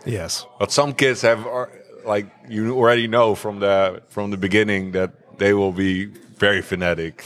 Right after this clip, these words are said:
Speaker 2: They will, <laughs> they will be like future me's.
Speaker 1: Yes.
Speaker 2: Yeah.
Speaker 1: They have such an interest.
Speaker 2: Yeah, and I really, I really enjoy that. Like, I can, one of the things I like most is a fanatic, meeting a fanatic young, like, ten-year-old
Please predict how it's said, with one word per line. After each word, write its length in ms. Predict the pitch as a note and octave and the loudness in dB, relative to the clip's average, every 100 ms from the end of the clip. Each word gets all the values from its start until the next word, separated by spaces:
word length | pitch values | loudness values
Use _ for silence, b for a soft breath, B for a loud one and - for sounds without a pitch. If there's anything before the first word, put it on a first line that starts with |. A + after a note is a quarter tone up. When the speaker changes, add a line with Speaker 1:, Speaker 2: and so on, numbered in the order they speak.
| - | -6
Speaker 2:
They 260 | F2 F2+ | -2 0
will, 240 | F2+ F2 E2+ B B B | 0 -2 -4 B B B
<laughs> 280 | B B | B B
they 100 | - | -2
will 160 | G2+ G#2 | 2 2
be 240 | F#2+ G#2+ | 2 2
like 340 | G2 F#2+ F#2+ D#2+ | 2 2 2 -2
future 360 | - G#2+ G#2 | -4 -4 -2
me's. 520 | G2 G2+ G#2+ B2+ - - | -2 -2 -2 -4 -10 -6
Speaker 1:
Yes. 500 | C3 A2 G#2 G#2 - | -2 2 4 2 0
Speaker 2:
Yeah. 60 | G2+ B B B | -10 B B B
Speaker 1:
They 100 | A2 | 0
have 160 | G2 E2 | 0 0
such 240 | B2+ - | 0 0
an 60 | G2+ | -2
interest. 500 | F#2+ - - - - | -2 -4 -6 -6 -2
Speaker 2:
Yeah, 280 | A2+ A2+ G2+ | 2 4 4
and 80 | G2 | 4
I 120 | G2+ | 2
really, 640 | G2+ G#2+ A2 G#2 G2+ G2 | 2 2 2 4 2 2
I 200 | G#2 F#2+ | 2 2
really 380 | F#2 G2 G#2 G2+ | 2 2 2 2
enjoy 380 | G2 F#2 G2 G2 | 2 2 2 2
that. 220 | F#2 F2 | 0 -2
Like, 260 | G#2+ G#2 F#2 | -2 -2 -2
I 120 | A2 | -4
can, 300 | A2+ G#2+ G#2 - - | 0 -2 -4 -14 -20
one 280 | G#2+ G#2+ G#2+ | -12 -4 -2
of 80 | G2+ | -2
the 100 | G#2+ | -8
things 420 | - - A#2 A2+ | -8 -2 0 2
I 100 | A2 | 2
like 240 | G#2 G#2+ | 4 2
most 460 | F#2+ G2 G#2 G2+ - | 0 2 2 2 -4
is 180 | F#2+ - | -8 -6
a 100 | F2 | -6
fanatic, 800 | - G2+ G2 G#2+ G#2 F#2+ - - _ _ _ _ _ _ _ _ | -2 0 2 2 2 -2 -6 -16 _ _ _ _ _ _ _ _
meeting 540 | C3 B2+ C#3+ B2 G#2 | -2 0 4 4 2
a 160 | G#2+ G#2+ | 0 -2
fanatic 680 | - G#2+ A2 A#2 A#2+ A2+ F#2+ | -2 -2 0 2 2 2 -2
young, 360 | F#2+ G#2 G#2 | 0 0 0
like, 320 | F#2+ G2 F#2 - | -4 -6 -6 0
ten-year-old 680 | A2+ A2 G2+ F#2+ F#2 F#2 | 0 0 -2 -2 -2 -6